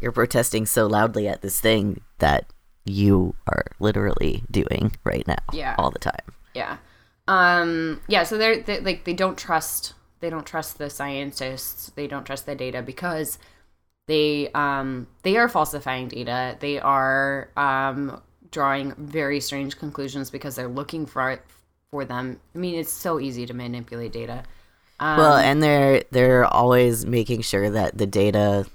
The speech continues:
Speaker 1: the way they're interpreting the data, matches exactly how they interpret the Bible.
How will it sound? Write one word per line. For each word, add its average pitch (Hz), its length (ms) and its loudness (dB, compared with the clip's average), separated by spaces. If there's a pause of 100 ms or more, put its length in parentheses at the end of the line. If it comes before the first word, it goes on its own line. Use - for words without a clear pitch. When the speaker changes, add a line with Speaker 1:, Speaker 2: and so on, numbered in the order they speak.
Speaker 1:
the 107 80 0
way 104 80 6
they're 101 160 4
interpreting 104 500 -2
the 101 80 2
data, 95 300 2
matches 95 680 2
exactly 98 680 2
how 104 180 2
they 92 180 2
interpret 92 420 -2
the - 60 -10
Bible. - 440 -4